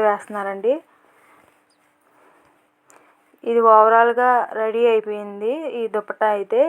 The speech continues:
దీన్ని తీసుకెళ్ళి ఎండలో ఆరబెడతారు. ఆరిన తర్వాత సెకండ్ది అయితే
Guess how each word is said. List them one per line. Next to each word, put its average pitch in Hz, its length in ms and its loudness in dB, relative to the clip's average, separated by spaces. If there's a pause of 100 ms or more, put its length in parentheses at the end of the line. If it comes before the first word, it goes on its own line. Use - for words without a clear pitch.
(100)
దీన్ని 233 320 -4
తీసుకెళ్ళి 240 500 0 (320)
ఎండలో 214 320 -2 (220)
ఆరబెడతారు. 208 680 -4 (760)
ఆరిన 226 440 2
తర్వాత 226 240 2 (180)
సెకండ్ది 233 520 -2
అయితే 233 200 0